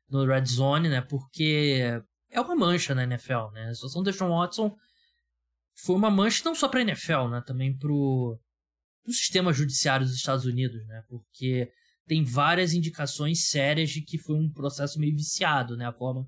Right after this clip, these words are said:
como ele não respondeu legalmente às acusações, né? Mas, enfim.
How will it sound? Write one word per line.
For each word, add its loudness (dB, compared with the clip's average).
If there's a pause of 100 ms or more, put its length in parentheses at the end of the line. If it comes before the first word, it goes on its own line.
(300)
como 0
ele 2
não 2
respondeu 0 (240)
legalmente 0
às -8
acusações, -4
né? -2
Mas, -2
enfim. -10